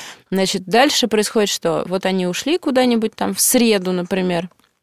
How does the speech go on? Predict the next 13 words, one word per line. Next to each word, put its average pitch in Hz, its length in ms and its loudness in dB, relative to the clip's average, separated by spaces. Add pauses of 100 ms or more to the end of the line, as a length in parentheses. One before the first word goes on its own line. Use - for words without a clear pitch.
(680)
Родственники 185 580 0
приехали 302 460 0
в - 80 -8
пятницу, 247 640 0 (640)
а 185 100 0
дедушки 262 440 -2
или 180 80 0
бабушки 196 400 -2
нету. 151 320 -8 (100)
Когда 240 480 2
ушёл, 262 480 0
куда 247 460 4
ушёл, 233 460 0